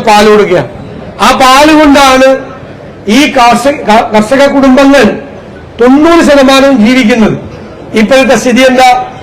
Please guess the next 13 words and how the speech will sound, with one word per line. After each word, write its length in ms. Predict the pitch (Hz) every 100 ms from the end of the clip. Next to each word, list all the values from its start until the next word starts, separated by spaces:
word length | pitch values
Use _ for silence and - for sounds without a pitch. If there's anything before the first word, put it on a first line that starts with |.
| - - - -
കുട്ടികൾക്ക് 460 | 220 254 247 226 220
സ്കൂളിൽ 320 | 247 247 247
പോകാൻ 300 | 240 233 240 208 - - - - - - 185
എങ്ങനെ 200 | 220 247
അയക്കും 320 | 226 233 233 262
കുട്ടികളെ? 380 | 247 254 247 254 - - - 220
നമ്മളാണ് 400 | 233 262 262 254 254
നമ്മുടെ 220 | 247 262
മക്കളെ 280 | 247 254 262 262
അയക്കുമോ? 320 | 262 233 185 - - - - - - - - - - - - - 190
ആശുപത്രിയിൽ 500 | 214 269 269 285 220
പോകാൻ 200 | 277 277
പറ്റുന്നില്ല, 440 | 269 277 269 277